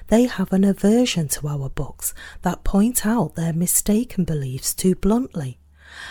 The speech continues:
I'm nonetheless very grateful to God,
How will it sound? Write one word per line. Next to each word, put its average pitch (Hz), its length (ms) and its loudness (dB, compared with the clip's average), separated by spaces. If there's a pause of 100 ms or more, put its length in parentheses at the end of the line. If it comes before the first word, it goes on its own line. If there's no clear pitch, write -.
(180)
I'm 254 280 4
nonetheless 226 580 4
very 202 260 4
grateful 214 640 2
to - 220 -4
God, - 320 -10